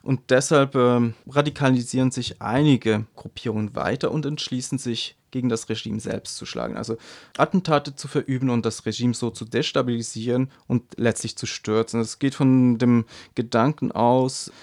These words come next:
wenn wir einfach den Zaren umbringen, äh, dann bricht alles zusammen.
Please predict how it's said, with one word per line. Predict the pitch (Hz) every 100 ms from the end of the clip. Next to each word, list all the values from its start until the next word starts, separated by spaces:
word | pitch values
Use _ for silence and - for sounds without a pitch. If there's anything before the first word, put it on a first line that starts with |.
| - -
wenn | 123 151
wir | 135 98
einfach | 117 -
den | 117 107
Zaren | - 107 127
umbringen, | 135 131 - 127 113
äh, | 120 120
dann | 117 117 113
bricht | 113 -
alles | 98 -
zusammen. | - 104 98 98